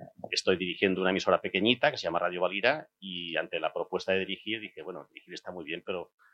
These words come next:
ya sé que es mi trabajo cuando ya pasas de cincuenta y siete,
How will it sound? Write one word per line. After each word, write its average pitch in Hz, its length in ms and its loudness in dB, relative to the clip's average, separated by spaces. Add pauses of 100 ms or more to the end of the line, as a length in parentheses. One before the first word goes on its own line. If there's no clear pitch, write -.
(420)
ya 95 120 0
sé - 180 -2
que 90 100 -4
es 90 140 -6
mi 85 560 -16 (500)
trabajo 92 640 0
cuando 78 220 -6
ya 87 160 2
pasas 92 300 2
de 95 100 -2
cincuenta 85 460 -6
y 78 80 -2
siete, 104 420 -2